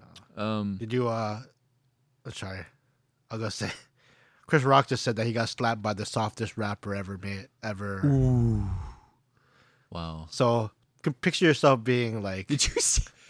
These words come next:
Speaker 1: did you see what, when Chappelle got tackled and Chris K-, Rock came on stage? He's like,
Speaker 2: <laughs>
Speaker 1: "Was that Will Smith?"
Speaker 2: Was that Will Smith? Yeah.
Speaker 1: <laughs>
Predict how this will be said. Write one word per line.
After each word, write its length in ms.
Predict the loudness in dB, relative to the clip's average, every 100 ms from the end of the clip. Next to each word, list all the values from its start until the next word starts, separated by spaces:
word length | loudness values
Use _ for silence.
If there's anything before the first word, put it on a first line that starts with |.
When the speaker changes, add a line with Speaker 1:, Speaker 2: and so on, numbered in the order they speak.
| -20 -6
Speaker 1:
did 120 | -2
you 60 | -2
see 180 | 0 2
what, 200 | 2 2 -2
when 120 | -4
Chappelle 460 | 0 0 4 6 6
got 180 | 0
tackled 400 | 2 0 0 -2
and 140 | -2 -2
Chris 300 | 0 0 -2
K-, 180 | -12 -20 -20 -20 _
Rock 260 | 4 4 4
came 140 | 0
on 120 | 0 0
stage? 180 | 0
He's 160 | 2 4
like, 80 | 4
Speaker 2:
<laughs> 0 |
Speaker 1:
"Was 100 | 6
that 160 | 6
Will 160 | 6 4
Smith?" 280 | 2 6 8
Speaker 2:
Was 160 | 8 8
that 160 | 8
Will 140 | 8 2
Smith? 340 | 4 4 2 0
Yeah. 140 | -2 -4 _ _ -20 _
Speaker 1:
<laughs> 100 | -8